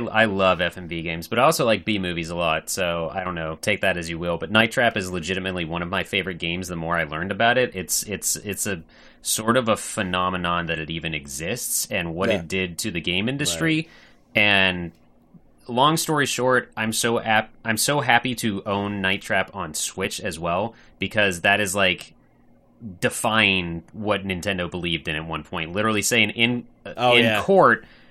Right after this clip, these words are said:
Speaker 1: a game like Night Trap or Night Trap itself will never be on a Nintendo console, and here we are.
Speaker 2: There you go.
Speaker 1: Um, but,
Speaker 3: So you
Speaker 1: uh,
Speaker 3: definitely don't like the game. You're like, "This is," you wouldn't say, "It's a good game." It's just,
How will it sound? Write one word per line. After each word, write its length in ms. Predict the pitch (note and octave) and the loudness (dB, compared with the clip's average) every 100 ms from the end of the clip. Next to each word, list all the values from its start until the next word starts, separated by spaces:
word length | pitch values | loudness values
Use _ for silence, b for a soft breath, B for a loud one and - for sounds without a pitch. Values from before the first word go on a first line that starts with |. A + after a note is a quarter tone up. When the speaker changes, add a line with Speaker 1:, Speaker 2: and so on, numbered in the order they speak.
| b _ _ C3+ | b _ _ -6
Speaker 1:
a 120 | G#2+ G2 | -2 4
game 260 | B2 C3 | 6 6
like 220 | C3+ B2 | 4 2
Night 200 | C3+ C#3 | 2 0
Trap 380 | - A#2+ G2 F#2+ - | 2 2 4 2 0
or 160 | A2 | 0
Night 220 | G#2 A#2 | 4 2
Trap 200 | B2 A2+ | 4 2
itself 300 | G#2 - G#2+ G2+ | 2 0 0 0
will 60 | |
never 260 | F#2 G2 F#2 | -2 -2 -2
be 180 | G2 F#2 | -2 -2
on 140 | E2+ | -2
a 60 | D#2+ | -4
Nintendo 420 | E2+ E2 F2+ D#2 | -6 -4 -4 -4
console, 480 | F#2 E2+ - E2 D2 | -6 -6 -6 -8 -8
and 220 | D2 D2 _ - - | -10 -16 _ -20 -18
here 140 | D#2+ | -12
we 100 | D#2+ | -2
are. 280 | A#2 G2+ - b b b b _ | 2 2 0 b b b b _
Speaker 2:
There 140 | F#2+ | -4
you 60 | F#2 | 0
go. 40 | F2 E2 | 2 0
Speaker 1:
Um, 220 | D#2 D#2 - _ _ - - | -2 -10 -14 _ _ -12 -4
but, 280 | F2+ E2+ - | -2 -2 -4
Speaker 3:
So 160 | F#2 F3 | 2 4
you 60 | |
Speaker 1:
uh, 60 | F#3 | 6
Speaker 3:
definitely 320 | A3 A3 G#3 | 6 6 4
don't 180 | F3+ E3+ | 4 4
like 180 | E3 D#3 | 4 4
the 80 | C3+ | 0
game. 380 | C#3 C#3 B2+ A#2+ | 0 0 0 -2
You're 140 | C3+ | 2
like, 220 | A#2+ G#2+ | 2 4
"This 200 | A#3 - | 2 2
is," 220 | G#3 C#3 A#2+ | -4 -4 -4
you 120 | F3+ | -2
wouldn't 280 | A#3 F3+ E3 | -2 -2 0
say, 260 | F3+ C#3+ | 4 4
"It's 260 | B2+ F#3+ F3+ | 4 4 4
a 60 | D3 | 2
good 300 | G#3+ A3+ C3 | 2 0 4
game." 440 | A3 D#3+ F#2+ F2 | 6 6 0 -6
It's 180 | C#3+ C#3+ | -6 -2
just, 240 | E3 C#3+ | 0 0